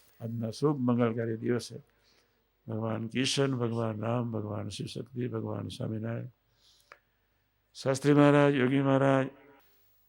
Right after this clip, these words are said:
તમને સૌને એવા કોઈક ભગવાનના પવિત્ર સંતની સાથે મૈત્રી બંધાવો, જેના ફળ સ્વરૂપે એક વિવેક આવે, જેના ફળ સ્વરૂપે આત્માની યાત્રા પ્રભુ તરફ ચાલે.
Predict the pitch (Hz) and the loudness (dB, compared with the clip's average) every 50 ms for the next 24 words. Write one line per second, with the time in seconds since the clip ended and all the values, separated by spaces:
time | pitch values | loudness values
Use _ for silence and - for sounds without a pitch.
0 | _ _ - 127 123 131 135 131 131 127 - 131 143 151 156 160 156 147 135 120 | _ _ -6 -4 -2 2 2 2 2 2 6 8 8 10 10 8 8 6 6 4
1 | 107 - - - - _ _ - - _ _ _ _ _ _ _ _ _ _ _ | 2 0 -6 -14 -20 _ _ -20 -20 _ _ _ _ _ _ _ _ _ _ _
2 | _ _ _ _ - 127 123 123 127 127 127 - 156 160 165 175 175 147 135 139 | _ _ _ _ -4 0 2 2 2 2 0 0 2 6 8 8 8 6 6 2
3 | 131 135 135 135 135 131 127 127 123 117 - - 123 131 131 123 135 123 123 120 | 2 4 2 2 2 2 0 0 0 0 0 0 0 0 0 0 2 2 2 2
4 | - - 120 120 123 120 127 127 117 120 120 117 123 117 110 107 107 113 120 131 | 2 0 0 0 0 0 -2 0 0 0 0 -2 -2 -4 -6 -4 -2 0 0 2
5 | 135 131 147 147 139 123 113 104 104 101 95 90 95 98 - - - _ _ _ | 2 4 4 4 4 4 2 -2 -4 -8 -10 -12 -12 -14 -18 -20 -20 _ _ _
6 | _ _ _ _ _ _ _ _ _ _ _ _ _ _ _ _ _ _ _ _ | _ _ _ _ _ _ _ _ _ _ _ _ _ _ _ _ _ _ _ _
7 | - 131 117 127 135 143 147 151 151 143 - - - 143 160 185 185 156 - 151 | -12 -6 -2 2 2 4 6 6 4 4 2 0 4 8 8 8 8 8 6 4
8 | 143 135 131 107 123 120 110 101 - - - - - - - - - _ _ _ | 4 4 4 2 2 2 2 0 -2 -6 -12 -20 -20 -20 -20 -20 -20 _ _ _
9 | _ _ _ _ _ - - 135 131 120 120 127 127 127 151 165 165 165 139 139 | _ _ _ _ _ -4 0 0 0 2 2 2 4 6 8 10 8 8 8 6
10 | 127 123 120 117 117 113 117 131 135 143 143 139 - - - 143 151 156 147 - | 4 6 6 4 4 2 2 0 0 2 0 0 0 0 2 2 2 2 2 0
11 | 143 127 123 117 117 123 120 120 110 110 - _ - - - - - - - 117 | 0 0 0 0 -2 -2 -2 -2 -4 -6 -10 _ -20 -20 -20 -20 -20 -8 -2 0
12 | 123 127 - 123 123 123 120 120 117 117 117 117 120 120 117 139 143 143 135 - | 0 0 0 0 0 2 2 2 0 0 0 -2 -2 -4 -4 -4 -4 -6 -6 -6
13 | - 110 117 113 139 165 180 170 143 123 117 117 113 - - 113 110 113 113 | -4 -2 0 2 4 4 4 4 4 2 2 0 -2 -4 -8 -10 -10 -10 -10